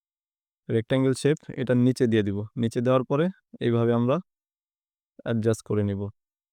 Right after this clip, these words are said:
নেওয়ার পরে আমরা হালকা একটু একটা লাইনের মতন, মানে আমরা একটু পার্টিশন তৈরি করব। ঠিক আছে? এই দেখেন, এখন কিন্তু সুন্দর একটা পার্টিশন তৈরি হয়ে গেছে।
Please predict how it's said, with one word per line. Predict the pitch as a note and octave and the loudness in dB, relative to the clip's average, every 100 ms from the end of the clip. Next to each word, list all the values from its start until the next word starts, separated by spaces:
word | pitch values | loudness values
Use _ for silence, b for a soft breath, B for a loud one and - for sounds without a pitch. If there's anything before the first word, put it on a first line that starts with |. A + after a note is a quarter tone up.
| _ _ _ _ - | _ _ _ _ -4
নেওয়ার | A#2 A#2+ | 0 0
পরে | A#2 C3+ D3+ - _ _ _ _ - | 2 0 0 -4 _ _ _ _ -10
আমরা | - B2 | -2 0
হালকা | A#2 B2+ C3 D3+ C#3+ C#3 | 2 2 2 2 2 4
একটু | C3 - D#3+ F#3+ _ _ _ _ _ _ _ _ | 2 0 -4 -4 _ _ _ _ _ _ _ _
একটা | _ - | _ -4
লাইনের | A2+ A2+ A#2+ B2+ | 0 2 4 2
মতন, | A#2 G#2 A2 | 2 -2 -2
মানে | A2 A2+ | -2 -2
আমরা | B2+ A#2 B2+ F#3+ _ _ b b b b _ _ _ _ _ _ _ _ _ | -2 0 -2 -4 _ _ b b b b _ _ _ _ _ _ _ _ _
একটু | - - | -4 0
পার্টিশন | C#3 D3 C#3+ D3 D3 | 4 4 4 2 2
তৈরি | C3 B2 | 4 4
করব। | A2 G2+ G#2 A2 _ _ _ _ _ _ _ _ _ _ _ | 2 0 -2 -6 _ _ _ _ _ _ _ _ _ _ _
ঠিক | C3+ | 0
আছে? | D3+ - G2+ - _ _ _ _ - | 0 0 -6 -10 _ _ _ _ -2
এই | A#2 | 2
দেখেন, | A#2 B2 C#3+ F#3 _ _ _ _ - | 4 2 2 -2 _ _ _ _ -8
এখন | B2 | -4
কিন্তু | B2 B2 | -2 -2
সুন্দর | A#2+ B2+ B2+ | -2 0 2
একটা | B2 B2 | 2 0
পার্টিশন | A#2 A#2+ A#2 A#2+ | 2 2 2 0
তৈরি | A2+ C3 B2+ | 0 2 2
হয়ে | G#2+ | 2
গেছে। | G2+ - | 0 -4